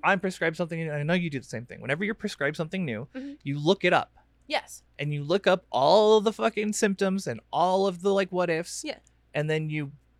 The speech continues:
Speaker 1: you check it out and, like, bounce it against what you have to see
Speaker 2: Yeah.
Speaker 1: if there are any, any interactions.
Speaker 2: Uh-huh.
Speaker 1: I, I don't know. Do people not do this? Because it's kind of important. <laughs>
Speaker 2: No.
Speaker 1: Especially for me. I almost always have a severe reaction to something.
Speaker 2: Yes.
Speaker 1: So I need
Speaker 2: You
Speaker 1: to
Speaker 2: don't
Speaker 1: know
Speaker 2: do
Speaker 1: what they
Speaker 2: well
Speaker 1: are.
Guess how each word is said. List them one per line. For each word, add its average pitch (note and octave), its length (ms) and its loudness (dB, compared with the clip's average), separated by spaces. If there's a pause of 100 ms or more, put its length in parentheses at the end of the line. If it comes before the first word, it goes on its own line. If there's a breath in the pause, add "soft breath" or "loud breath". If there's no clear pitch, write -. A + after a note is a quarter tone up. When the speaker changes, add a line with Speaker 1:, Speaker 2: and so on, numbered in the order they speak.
Speaker 1:
you D#3+ 120 -4
check F#3+ 260 -2
it G3 60 4
out A#3 120 2
and, C#3+ 120 -6
like, C3+ 160 -4
bounce C#3+ 200 0
it D3 80 -2
against C#3+ 340 -4
what D3 140 0
you C#3 80 -8
have C3 320 0
to C#3+ 80 -12
see - 60 -4
Speaker 2:
Yeah. D3 60 -2
Speaker 1:
if C3+ 60 -6
there B2 120 -2
are B2 40 -2
any, A2+ 260 -4
any C3+ 180 -6 (240)
interactions. D#3+ 720 -6 (100)
Speaker 2:
Uh-huh. D#4 120 -14 (520)
Speaker 1:
I, - 260 4
I F3 80 2
don't G#3+ 140 4
know. G#3+ 180 2
Do C#3+ 220 -6
people G3 280 0
not E3 280 2
do B2+ 160 -4
this? G#3+ 180 2
Because D3+ 240 -2
it's C#3 120 -12
kind D#4+ 220 -2
of F#3+ 60 -4
important. D3 640 -2
<laughs> - 80 -20
Speaker 2:
No. D4 280 -16 (100)
Speaker 1:
Especially C4+ 380 4
for G#3 160 12
me. F3 260 -4 (380 soft breath)
I A#3+ 180 6
almost G#3 260 0
always F#3+ 280 2
have E3 260 2
a D#3+ 120 0
severe D#3 300 -4
reaction C#3+ 400 -4
to C3+ 100 -6
something. B2+ 540 -10
Speaker 2:
Yes. - 320 -8 (460)
Speaker 1:
So - 160 -4
I E3+ 60 4
need G#3 160 2
Speaker 2:
You C4+ 60 0
Speaker 1:
to G#3+ 60 2
Speaker 2:
don't F#3+ 160 6
Speaker 1:
know D#3+ 240 6
Speaker 2:
do A#3+ 200 -8
Speaker 1:
what F#3+ 260 0
they C#3 120 4
Speaker 2:
well B2+ 140 4
Speaker 1:
are. A2 180 -2